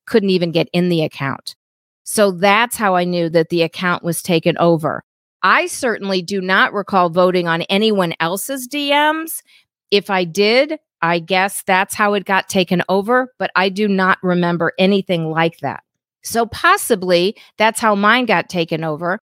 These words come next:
And if yours or someone else's has been taken over,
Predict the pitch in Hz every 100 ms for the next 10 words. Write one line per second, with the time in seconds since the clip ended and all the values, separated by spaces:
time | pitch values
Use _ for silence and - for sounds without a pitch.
0 | - 214 226 214 247 285 285 247 - 226
1 | 214 240 302 - 220 226 202 - 202 185
2 | 196 170 175 175 170 180